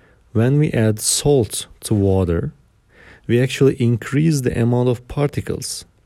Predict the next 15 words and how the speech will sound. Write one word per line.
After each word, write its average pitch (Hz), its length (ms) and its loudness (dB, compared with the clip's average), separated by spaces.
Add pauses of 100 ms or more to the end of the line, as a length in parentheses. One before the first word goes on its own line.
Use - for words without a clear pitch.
(160)
that 101 280 -2 (100)
are 107 160 0
not 104 540 0
water 92 320 0
molecules 92 640 -4
at 101 120 -4 (200)
the 101 100 -2
surface - 540 -2
that 95 140 -4
is 90 140 -2
open 92 320 0
to - 160 -4
air, 98 380 -2 (1000)
and 120 240 0
this 160 220 0